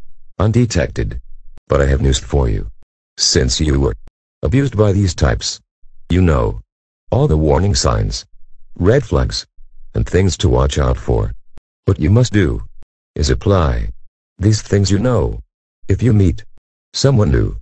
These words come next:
regardless if things are going well,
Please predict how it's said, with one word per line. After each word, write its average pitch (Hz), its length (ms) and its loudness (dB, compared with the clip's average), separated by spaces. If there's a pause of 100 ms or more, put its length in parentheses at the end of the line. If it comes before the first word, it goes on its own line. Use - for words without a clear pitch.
(460)
regardless 107 520 2
if - 80 -2
things - 500 -2 (480)
are 71 100 0
going 82 300 2
well, 62 360 2